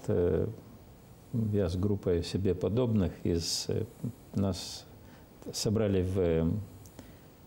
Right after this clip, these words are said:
ну, собрали, э, фонд Олафа Паль-, Пальме организовал поездку из,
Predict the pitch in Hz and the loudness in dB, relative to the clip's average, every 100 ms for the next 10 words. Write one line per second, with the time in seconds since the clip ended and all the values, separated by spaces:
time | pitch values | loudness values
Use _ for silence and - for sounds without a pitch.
0 | - 214 165 120 107 95 80 - - - | -2 0 2 2 2 2 0 -2 -14 -20
1 | - - - - - - 339 143 110 98 | -20 -20 -16 -16 -16 -18 -8 -4 0 0
2 | 92 101 - 139 123 107 98 - 104 - | -2 -6 -2 2 4 4 2 0 -2 0
3 | 123 123 - - 123 117 110 95 92 92 | 2 2 0 -2 0 2 4 2 2 2
4 | 92 95 101 92 85 - 98 101 113 - | 4 4 2 0 0 -2 0 2 0 -4
5 | - 101 95 - - - - - - - | -2 -2 -2 -8 -20 -20 -20 -20 -20 -20
6 | - - - 101 92 - - - - - | -20 -10 0 0 0 -2 -6 -6 -8 -12